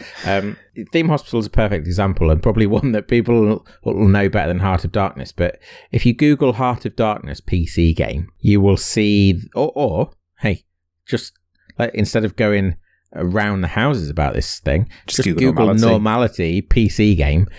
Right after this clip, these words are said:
Speaker 1: and you will see how, how it was all rendered C G I wise. Also, the way that they built the levels or the, or the environments, and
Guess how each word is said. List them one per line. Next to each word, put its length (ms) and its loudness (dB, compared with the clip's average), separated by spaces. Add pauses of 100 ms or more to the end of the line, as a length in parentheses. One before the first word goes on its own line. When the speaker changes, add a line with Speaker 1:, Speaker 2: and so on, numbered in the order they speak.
(220)
Speaker 1:
and 220 0
you 140 4
will 120 4
see 560 2
how, 520 -2
how 180 -2
it 60 0
was 120 -4
all 120 2
rendered 340 -2
C 180 -2
G 140 -2
I 100 0
wise. 340 0
Also, 640 0 (140)
the 160 0
way 300 0
that 160 -2
they 120 2
built 380 0
the 380 -2
levels 500 -4
or 100 -2
the, 300 4
or 160 2
the 280 2 (340)
environments, 800 -4 (320)
and 800 0